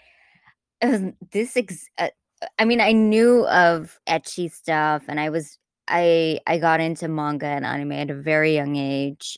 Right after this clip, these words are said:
um, especially also because of my family background. I have a very mixed Asian and African, uh, family. Um, one of my youngest siblings is part Japanese as well.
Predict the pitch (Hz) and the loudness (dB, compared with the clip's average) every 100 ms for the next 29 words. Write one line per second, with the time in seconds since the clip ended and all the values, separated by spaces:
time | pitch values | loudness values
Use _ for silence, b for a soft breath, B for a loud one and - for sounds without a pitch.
0 | - 143 143 - - 160 - 156 165 151 | -6 -4 -4 -6 -8 -12 -8 -4 0 0
1 | 147 143 151 147 151 147 147 143 143 - | -2 -4 -4 -2 -2 -2 -4 -2 -4 -6
2 | 151 - 147 139 147 147 147 156 156 151 | -10 -10 -8 -6 -6 -4 -4 -2 0 0
3 | 151 151 143 - - 139 139 - - - | -2 -4 -6 -12 -6 -6 -6 -8 -10 -10
4 | - - - - 143 - - 160 156 - | -14 -12 -12 -10 -10 -14 -12 -10 -10 -10
5 | 160 156 - 160 160 160 156 156 B B | -10 -6 -2 0 2 2 2 -2 B B
6 | B B - 156 151 151 156 151 - 160 | B B -2 0 2 2 0 -4 -6 -2
7 | 156 151 151 151 151 - 226 214 220 214 | 0 2 0 -2 -4 -2 -4 2 4 6
8 | 214 214 214 214 - - 156 156 151 - | 6 4 2 0 -6 0 2 2 0 -4
9 | _ 147 147 - 156 160 - 196 233 240 | _ -4 -4 -2 -4 -2 -2 0 2 4
10 | 240 226 214 - 190 185 180 | 2 0 -6 2 4 6 4